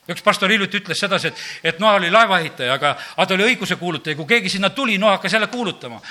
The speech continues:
Pojad ütlevad: "Isa, ehita edasi, ära kuuluta jälle seal, me peame laeva ehitama." Et jäta see kuulutamine. Noa oli õiguse kuulutaja, ta hakkas kohe rääkima,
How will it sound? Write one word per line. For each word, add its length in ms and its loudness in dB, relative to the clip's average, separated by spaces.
Pojad 280 4
ütlevad: 240 -6
"Isa, 240 4
ehita 320 2
edasi, 320 2
ära 160 6
kuuluta 400 -2
jälle 240 2
seal, 160 2
me 100 -2
peame 220 0
laeva 320 4
ehitama." 380 -8
Et 160 -4
jäta 240 2
see 160 0
kuulutamine. 560 -6
Noa 220 4
oli 160 2
õiguse 260 -6
kuulutaja, 340 -10
ta 120 -2
hakkas 180 -12
kohe 160 0
rääkima, 380 -2